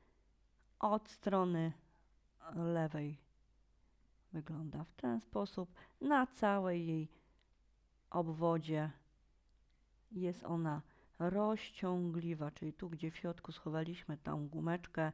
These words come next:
dalej mi się całkowicie to wszystko rozciąga. To jest ważne, żeby ten szef, który teraz przeszyliśmy, nam jej nie przytrzymał, czyli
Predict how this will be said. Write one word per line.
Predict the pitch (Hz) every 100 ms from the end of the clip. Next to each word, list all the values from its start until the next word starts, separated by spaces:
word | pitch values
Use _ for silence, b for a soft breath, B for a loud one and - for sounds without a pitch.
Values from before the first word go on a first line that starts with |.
| B B B 160
dalej | 160 160 175 175
mi | 165
się | - 160
całkowicie | - 156 - 147 151 165 170 165
to | 156
wszystko | 147 - 165 - 160 151
rozciąga. | 156 165 - 170 143 143 165
To | 170
jest | 180 175
ważne, | 170 165 165 170 196 B B -
żeby | 175 170
ten | 175 175 170
szef, | - 180 -
który | - 170 165 165 165 B B -
teraz | 170 160 165
przeszyliśmy, | - - 160 - 165 160 - 170 170 226 B -
nam | 170 170 170
jej | 170
nie | 175 180 180
przytrzymał, | - 165 - - 170 160 143
czyli | 147 160